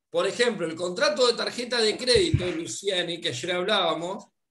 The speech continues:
que te tomaron el examen a vos, el contrato de tarjeta de crédito es un contrato real.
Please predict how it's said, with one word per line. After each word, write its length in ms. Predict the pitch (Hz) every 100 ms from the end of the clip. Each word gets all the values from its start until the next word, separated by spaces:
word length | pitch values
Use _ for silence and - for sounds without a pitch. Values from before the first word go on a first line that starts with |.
| _ _
que 140 | - 156
te 160 | 151
tomaron 460 | 127 151 180 175 160
el 100 | 156
examen 420 | 156 175 175 175
a 60 | 180
vos, 460 | 185 170 180 - _ _ _ _ _ _ _ _ _ _ _ _
el 140 | - 135
contrato 480 | 160 156 226 240 220
de 80 |
tarjeta 340 | 180 160 214 214
de 160 | 214
crédito 600 | 202 208 165 160 180 180 -
es 180 | 254 240
un 100 | 254
contrato 440 | 226 220 247 226 190
real. 440 | 220 196 123 -